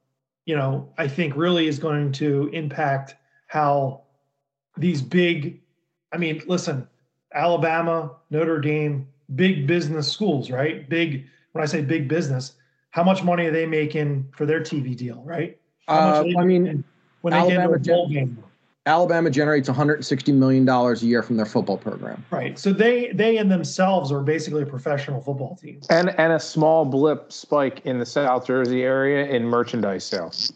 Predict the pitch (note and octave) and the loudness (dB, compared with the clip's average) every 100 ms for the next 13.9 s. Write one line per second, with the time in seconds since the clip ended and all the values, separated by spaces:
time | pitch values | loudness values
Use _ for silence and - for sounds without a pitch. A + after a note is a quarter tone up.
0 | - C3 G2+ - - - - _ A3+ - | 0 0 0 -4 -8 -16 -20 _ -6 -6
1 | G3 - - _ - - - G#3+ G#3+ A#3+ | -8 -10 -10 _ -20 -20 -2 0 2 0
2 | A#3+ G3+ G3 F#3 F3+ - _ _ _ _ | 0 2 2 2 0 -6 _ _ _ _
3 | - C#3+ F#3+ A3 G#3+ D#3 - G#3 G#3+ F3 | -4 0 2 2 0 -2 -4 0 2 0
4 | C#3+ - F#3 E3+ D#3 C3+ - _ - G3 | -2 -4 -2 0 -2 -4 -14 _ -6 -2
5 | F#3 F#3 A3 G#3+ D#3 C#3 - - G#3 G3 | 0 0 0 2 0 -2 -10 -6 -2 0
6 | D#3 D#3+ F3 D#3 C#3+ F#3+ F#3+ E3 C#3 C#3 | 0 0 2 2 2 0 0 -2 -4 -4
7 | E3+ D#3 D3 D#3+ - D#3+ D3+ C3+ - _ | -4 -4 -4 -6 -6 -4 -4 -6 -10 _
8 | - F#3 D3 G#3 F#3 D3 C3+ C#3 C3+ C3+ | -4 0 2 2 0 -2 0 0 0 -4
9 | - - - G#3+ G3 D#3+ D#3 - - - | -10 -20 -6 -2 0 0 -2 -6 -16 -20
10 | - - - - F#3 - - F#3 G3 G3 | -16 -10 -6 -4 -4 -6 -4 2 2 2
11 | F#3+ D3+ F3+ E3+ C#3 - _ _ _ _ | 2 4 2 2 -2 -12 _ _ _ _
12 | - D3+ D3 G#3 F#3+ F#3+ D3 A#3 C4 G#3 | -8 -2 2 2 2 0 -2 0 0 0
13 | C#3+ C3 B2 B2+ A#2 G2+ C3 - | 0 -2 -4 -6 -8 -12 -14 -16